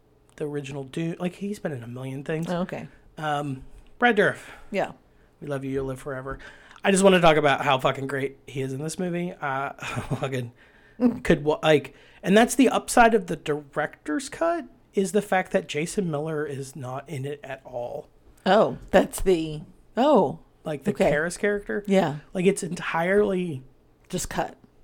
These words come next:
Speaker 1: It's, uh, yeah, it's, everything is Brad Dourif.
Speaker 2: Yeah.
Speaker 1: He does the whole thing. And it's better.
Speaker 2: Oh,
Speaker 1: Like,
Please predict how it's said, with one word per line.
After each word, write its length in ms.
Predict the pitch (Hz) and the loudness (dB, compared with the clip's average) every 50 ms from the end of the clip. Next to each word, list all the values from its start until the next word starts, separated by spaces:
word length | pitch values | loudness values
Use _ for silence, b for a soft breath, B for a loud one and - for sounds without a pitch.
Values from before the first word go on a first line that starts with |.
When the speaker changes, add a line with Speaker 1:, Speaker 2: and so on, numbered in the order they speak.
| - _ _ _ - | -20 _ _ _ -10
Speaker 1:
It's, 240 | 185 170 - - - - | -8 -8 -8 -10 -10 -12
uh, 160 | - 170 175 - | -12 -12 -8 -2
yeah, 220 | 175 185 180 147 | 2 2 2 2
it's, 320 | 143 135 - - - - - _ - | 0 -6 -8 -10 -10 -12 -14 _ -4
everything 420 | - 165 180 226 226 214 226 220 | -2 2 6 6 6 8 8 8
is 100 | 220 208 | 6 6
Brad 200 | - 185 170 170 | 4 2 0 0
Dourif. 380 | - 175 147 - - - - - _ - | 0 -4 -6 -8 -10 -16 -20 -20 _ -4
Speaker 2:
Yeah. 220 | 170 196 - - | -2 -2 -2 -2
Speaker 1:
He 60 | 165 143 | -2 -4
does 180 | 180 180 170 | -4 -2 0
the 120 | - 175 147 | 0 0 2
whole 160 | 170 175 175 | 2 0 0
thing. 280 | 175 - 170 151 143 139 b b b b b b b b b b _ - | 0 -2 -2 -2 -4 -6 b b b b b b b b b b _ -18
And 220 | - - - - - - | -16 -16 -16 -18 -20 -20
it's 120 | - - | -20 -20
better. 680 | - - - - - - - - - - - - - - - | -18 -16 -14 -14 -14 -16 -16 -16 -18 -18 -18 -18 -16 -6 -2
Speaker 2:
Oh, 160 | 185 190 180 | 2 6 8
Speaker 1:
Like, 100 | 185 | 8